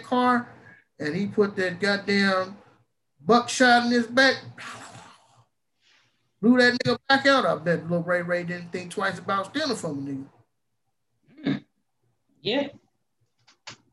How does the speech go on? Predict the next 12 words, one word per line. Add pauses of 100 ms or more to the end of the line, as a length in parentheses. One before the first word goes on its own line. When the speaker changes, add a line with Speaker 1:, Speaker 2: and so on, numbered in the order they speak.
Speaker 1:
I'm
just
saying. (2000)
So,
Rebecca,
Coming (140)
to
America. (1500)
Speaker 2:
Mm-hmm. (240)
Speaker 1:
Thing
number
two